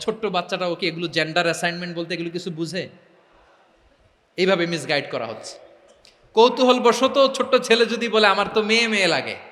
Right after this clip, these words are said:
তখন বলে যে, "না, তুমি মেয়ে, ছেলে না।" মা বাবা বাধা দিলে ওকে আলাদা গভর্নমেন্ট হাউসে নিয়ে যায়। ভয়ঙ্করতম অবস্থা।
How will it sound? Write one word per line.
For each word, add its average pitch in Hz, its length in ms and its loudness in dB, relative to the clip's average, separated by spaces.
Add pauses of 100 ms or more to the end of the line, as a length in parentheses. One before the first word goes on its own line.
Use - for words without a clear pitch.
(460)
তখন 185 300 0
বলে 185 320 2 (120)
যে, 165 100 -2
"না, 156 120 -2
তুমি 151 240 -10
মেয়ে, 139 320 -6 (520)
ছেলে 185 240 2
না।" 131 200 -6 (400)
মা 175 140 4
বাবা 208 220 6
বাধা 202 280 6
দিলে 254 300 4 (220)
ওকে 185 240 -2
আলাদা 185 440 4
গভর্নমেন্ট 180 500 0
হাউসে 160 260 4
নিয়ে 139 220 -2
যায়। - 240 -12 (1200)
ভয়ঙ্করতম 247 880 6
অবস্থা। 165 440 -2